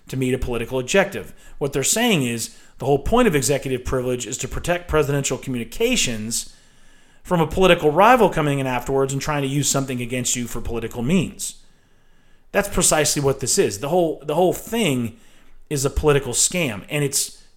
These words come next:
really important to Democrats right now to keep January sixth front and center. It keeps their base happy, their dwindling base, and they're hoping it could somehow save them in the midterms. Um, so this little battle rages on.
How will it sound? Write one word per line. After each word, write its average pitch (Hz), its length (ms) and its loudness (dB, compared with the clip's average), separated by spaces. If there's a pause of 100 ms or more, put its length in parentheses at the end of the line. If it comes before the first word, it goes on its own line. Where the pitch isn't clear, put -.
(100)
really 208 420 4
important 160 320 4
to 147 60 2
Democrats 135 520 0
right 131 140 -4
now 143 140 -2
to 127 80 -4
keep 131 240 -10
January 131 360 -4
sixth - 320 -4
front 127 280 -8
and 104 120 -6
center. 131 440 -4 (640)
It 135 80 -8
keeps 175 280 -2
their 147 140 4
base 156 380 4
happy, 120 400 -2
their 127 160 0
dwindling 127 480 0
base, 104 420 -8 (340)
and 147 140 -2
they're 131 80 0
hoping 139 580 0
it 147 180 -6
could 135 140 -4
somehow 143 460 0
save 135 400 0
them 117 140 -2
in 113 100 -2
the 110 60 -4
midterms. - 640 -6 (840)
Um, 113 540 -4 (300)
so 147 500 0 (180)
this 170 400 2
little 175 260 4
battle 151 360 6
rages 139 460 2
on. 135 380 -2